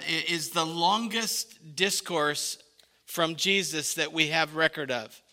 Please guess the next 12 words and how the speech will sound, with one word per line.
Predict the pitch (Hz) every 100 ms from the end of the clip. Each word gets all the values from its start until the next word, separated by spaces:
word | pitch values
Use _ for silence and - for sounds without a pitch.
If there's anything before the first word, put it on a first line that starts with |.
| _ _ _ _ _ _ _ _
This | 160 180
was | 180 -
his, | 185 175 147 - - _ _
considered | - 165 - 226 214 175
to | 190
be | 175 185
his | 170 175 160 - - - -
inaugural | - 180 175 196 185 180 170 160 - _ _ -
speech, | - - 190 156 117 - 143
his, | 143 143 - - _ _ _ _ _
his | 160 151 135 - - _ _ -
opening | 220 226 220 202 196 180